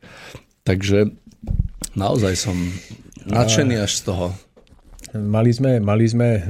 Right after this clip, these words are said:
Speaker 2: relatívne málo oponentov našich názorov, tak možno, že nám niektorí napíšu ešte dodatočne.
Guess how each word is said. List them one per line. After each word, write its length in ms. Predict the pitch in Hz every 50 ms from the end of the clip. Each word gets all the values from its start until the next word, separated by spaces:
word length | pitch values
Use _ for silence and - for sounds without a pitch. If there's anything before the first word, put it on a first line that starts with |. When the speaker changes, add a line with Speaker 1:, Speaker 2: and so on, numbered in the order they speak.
| 95 92 92 92 90 90 90 87
Speaker 2:
relatívne 560 | 90 101 104 110 113 110 - 123 117 120 113 104
málo 400 | 98 101 113 123 127 120 117 117
oponentov 640 | 113 - 120 117 117 117 117 113 - 120 131 147
našich 480 | 143 123 104 - - 113 104 - - 107
názorov, 560 | 101 98 104 98 - 110 107 113 113 127 123
tak 240 | 120 104 - - -
možno, 320 | - 98 92 95 98 104
že 160 | 98 98 107 104
nám 160 | 104 101 98
niektorí 480 | 98 101 101 - - 113 107 101 95
napíšu 480 | 95 95 - - 107 98 - - 101 101
ešte 240 | 98 - - 101 92
dodatočne. 720 | 101 95 98 95 - - 104 101 - - 107 110 127 135